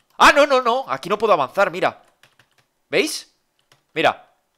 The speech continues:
no puedo avanzar para adelante. O sea, me he tirado justo en el bloque que era, macho. Si me llevo a torcer un poco, mira, por aquí no se podía. Joder, los niños, malditos niños. Cómo los odio. Es broma, os quiero.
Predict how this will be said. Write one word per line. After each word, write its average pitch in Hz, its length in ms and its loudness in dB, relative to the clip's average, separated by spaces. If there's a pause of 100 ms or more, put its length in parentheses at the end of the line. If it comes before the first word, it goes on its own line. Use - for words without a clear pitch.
no 170 200 -6
puedo - 160 2
avanzar 147 400 0
para 135 180 0
adelante. 127 320 -4
O 117 40 -14
sea, 135 240 0
me 151 100 -4
he - 20 -6
tirado 190 240 -2
justo 269 600 -8 (1300)
en 160 140 -4
el 151 140 -2
bloque 214 280 0
que 185 100 -2
era, 127 160 0
macho. 165 300 -2
Si 123 120 -18
me 131 120 -10
llevo 170 140 -2
a 202 100 4
torcer 196 300 -8
un 160 140 -12
poco, 190 260 -8
mira, 131 160 -6
por 123 120 -4
aquí 127 140 -10
no 165 80 -12
se 165 120 -14
podía. 175 420 -8 (760)
Joder, 131 400 -4
los 123 200 -4
niños, 120 440 -14
malditos 135 520 -4
niños. 139 500 -14 (640)
Cómo 160 180 -4
los 135 160 -6
odio. 120 320 -10 (920)
Es 139 120 -4
broma, 127 400 -8
os 131 120 -12
quiero. 135 340 -10